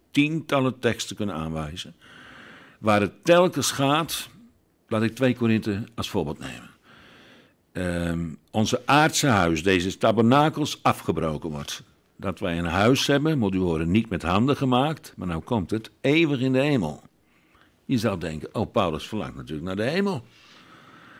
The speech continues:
Nee, hij zegt daar dat dat huis wat klaar ligt, dat ligt in de hemel klaar. En dan zegt hij in vers twee: "En nou verlang ik ernaar om met dat hemelse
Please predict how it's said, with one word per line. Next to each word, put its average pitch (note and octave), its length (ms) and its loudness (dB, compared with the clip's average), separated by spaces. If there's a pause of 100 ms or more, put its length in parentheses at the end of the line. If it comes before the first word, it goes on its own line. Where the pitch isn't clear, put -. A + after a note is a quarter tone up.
(280)
Nee, G#2 340 2
hij C3+ 180 4
zegt - 320 0
daar G2+ 340 0
dat B2+ 180 2
dat G#2 160 -4
huis B2+ 500 4
wat A2+ 240 0
klaar E3 400 4
ligt, F#2+ 580 -4 (100)
dat A#2+ 180 -4
ligt B2+ 220 0
in A2 120 0
de G#2+ 60 0
hemel G#3 280 2
klaar. G#2 500 -2 (1000)
En F#2 120 -4
dan F2 120 0
zegt - 260 -2
hij F#2 100 -6
in E2+ 100 -4
vers D#2 200 -4
twee: C3 500 2
"En G#2 120 -4
nou E2 160 -2
verlang F#2 420 0
ik E3 140 -2
ernaar D3+ 480 0 (280)
om G#2+ 160 -2
met E2+ 160 0
dat D#2+ 200 -4
hemelse F#3 840 2